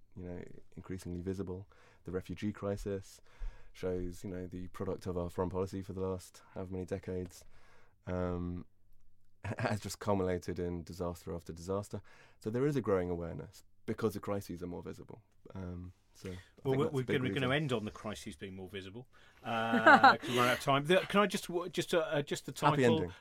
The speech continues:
Speaker 2: What's one, in terms of book that inspired you, teenager or now? What the, but apart from Creating Freedom, obviously, uh, your own book. The, uh, what is the, uh, book that you think that played a major part in, or at least, you know, an inspiring part in?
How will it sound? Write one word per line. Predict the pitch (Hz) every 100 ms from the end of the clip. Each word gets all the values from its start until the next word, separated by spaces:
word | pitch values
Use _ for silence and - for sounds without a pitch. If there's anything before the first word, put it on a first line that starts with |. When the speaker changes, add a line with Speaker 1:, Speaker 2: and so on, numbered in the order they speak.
| -
Speaker 2:
What's | 180 190 -
one, | 175 185 180 175 -
in | 165
terms | 147 175 165 139
of | 135
book | 175 156
that | 143
inspired | 139 - 147 143 143
you, | 143
teenager | 131 151 147 143 135 143
or | 123 127
now? | 120 117 113
What | 113 123 117
the, | 113
but | 113 104
apart | - 117 -
from | 101
Creating | 101 95 98
Freedom, | - 98 110
obviously, | 131 135 - 131 - - - -
uh, | 98
your | 104 113
own | 120
book. | 117 120 123
The, | 120 113 110
uh, | 110 110 110
what | 120 135 139
is | 120 -
the, | 120 113 110 113
uh, | 107 101 104 104
book | 110 -
that | 104
you | 101 98
think | - 104 117 -
that | 113 - _ _ _ -
played | - 117 107
a | 101
major | 107 107 98 104
part | - 92 87 - - - - -
in, | 107 101 92 101
or | 98 98 -
at | 101 -
least, | 110 101 -
you | 101
know, | 92 95
an | 101
inspiring | 90 - 95 92 85
part | - 85 85
in? | 87 87